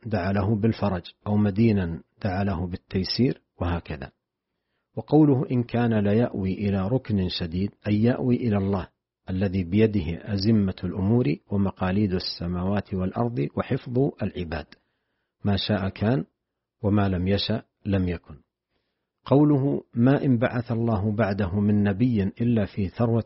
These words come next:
من قومه"، أي "في عزة ومنعة من قومه" والمراد بعد لوط عليه السلام،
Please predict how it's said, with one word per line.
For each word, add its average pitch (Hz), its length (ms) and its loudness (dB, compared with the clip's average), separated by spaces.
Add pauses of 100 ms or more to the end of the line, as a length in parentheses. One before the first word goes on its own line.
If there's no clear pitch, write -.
من 92 200 -2
قومه"، 135 380 0 (680)
أي 147 280 4 (120)
"في 110 140 4
عزة 107 640 0
ومنعة 110 600 0
من 107 200 2
قومه" 80 400 -6 (460)
والمراد 120 720 4 (160)
بعد 101 460 -2
لوط 117 360 0 (500)
عليه 98 280 0
السلام، 78 460 -6